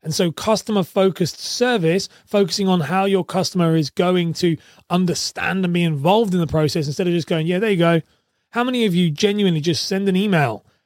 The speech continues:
and just be like, "Yeah, this is what you need. There you go, done."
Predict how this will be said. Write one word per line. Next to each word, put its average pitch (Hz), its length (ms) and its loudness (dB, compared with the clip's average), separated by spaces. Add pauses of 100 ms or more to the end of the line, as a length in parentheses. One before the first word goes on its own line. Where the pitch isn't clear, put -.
(220)
and 160 120 -2
just 160 140 0
be 180 60 0
like, 170 160 -2
"Yeah, 202 160 -2 (160)
this 180 160 -2
is - 60 -6
what 196 120 2
you 165 100 2
need. 170 300 2
There 170 140 0
you 147 80 -2
go, 143 160 2
done." 127 340 -2